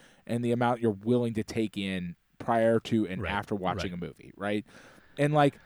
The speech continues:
Speaker 1: that's true about all people watching all films that happen before the moment they exist in time at that point, right? Until the now. And so, like, and everybody watches film. Most people on Earth,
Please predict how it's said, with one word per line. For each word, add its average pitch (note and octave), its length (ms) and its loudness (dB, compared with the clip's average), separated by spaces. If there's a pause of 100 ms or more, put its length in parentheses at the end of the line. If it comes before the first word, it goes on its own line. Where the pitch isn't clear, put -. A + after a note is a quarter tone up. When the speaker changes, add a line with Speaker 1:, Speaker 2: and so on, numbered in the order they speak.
(120)
Speaker 1:
that's F3 220 4
true B3+ 160 4
about G#3 240 6
all A#3 200 2
people E3+ 300 -2
watching C#3+ 380 2
all C3 300 4
films A2+ 400 0
that A2 100 0
happen A#2+ 400 -2
before C#3+ 720 6 (280)
the A#2 100 -2
moment F3+ 580 4
they D3+ 120 2
exist A#2+ 500 0
in C#3 160 -2
time B2+ 340 -4
at A#2+ 240 -4
that A2+ 200 -2
point, F2+ 300 -12
right? G#2 220 -4
Until A#2 240 -4
the A2+ 200 -4
now. G2+ 520 -10 (640)
And D#3 200 -2
so, F3 200 8
like, D#3+ 280 6 (680)
and F3+ 160 2
everybody G#3 440 4
watches D#3+ 440 2
film. C#3 260 0
Most F#3+ 280 4
people G3 380 2
on D3+ 240 2
Earth, C#3 320 0